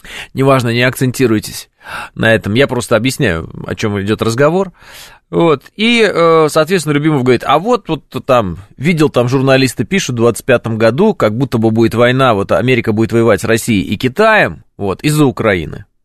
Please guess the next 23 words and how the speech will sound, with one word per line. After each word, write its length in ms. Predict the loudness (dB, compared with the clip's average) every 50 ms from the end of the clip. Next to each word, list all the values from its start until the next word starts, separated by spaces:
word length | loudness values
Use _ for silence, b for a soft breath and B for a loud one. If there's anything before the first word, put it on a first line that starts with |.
| _ _ _ _ _ _ _ _ _ _ _
Ну 120 | 0 0
и 40 | 2
как 160 | 2 0 0
бы 100 | -2 -4
вот 120 | -4 -4
это 160 | -6 -6 -6 -6
вот 140 | -6 -4
вырезан 380 | -2 0 0 0 -2 -4 -8 -12
кусочек 480 | -14 -14 -12 -10 -10 -10 -12 -14 -12 -12
и, 40 |
и 180 | -12 -8 -6 -4
выложен. 520 | -2 -2 -2 -2 -2 -4 -6 -8 -10 -14
Такое 240 | -14 _ _ -20 -10
предсказание 720 | -6 -6 -6 -4 -2 -2 -2 0 2 2 2 2 0 -2 -4
из 220 | -2 -2 -2 -2
девяносто 480 | 0 0 0 2 2 2 0 -2 -4 -8
седьмого 420 | -10 -8 -6 -4 -2 -2 -2 -2
года. 320 | -4 -4 -6 -6 -6 -10 -14 -18 _ B B B B B B B B B B B B B B B B _ -4
Вот. 540 | 0 2 2 4 4 2 2 0 -4 -6 -10 -14 -16 -16 -16 -16 -16
И, 120 | -14 -14
э, 580 | -12 -10 -8 -8 -8 -8 -8 -8 -10 -10 -12 -14 -16
че, 120 | -20 -18 -12
прикольно. 560 | -12 -12 -8 -4 -4 -4 -4 -4 -8 -10 -14